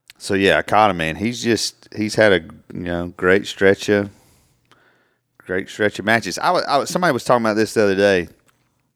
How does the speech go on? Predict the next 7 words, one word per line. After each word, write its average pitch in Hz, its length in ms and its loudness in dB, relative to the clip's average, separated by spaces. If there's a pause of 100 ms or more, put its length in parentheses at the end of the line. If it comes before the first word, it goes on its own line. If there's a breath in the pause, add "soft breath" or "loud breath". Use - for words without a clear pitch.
(1200)
At 95 160 -8
one 143 260 -4
point 135 320 0
in 101 140 -2
T 123 220 0
N 107 100 0
A, 80 340 -2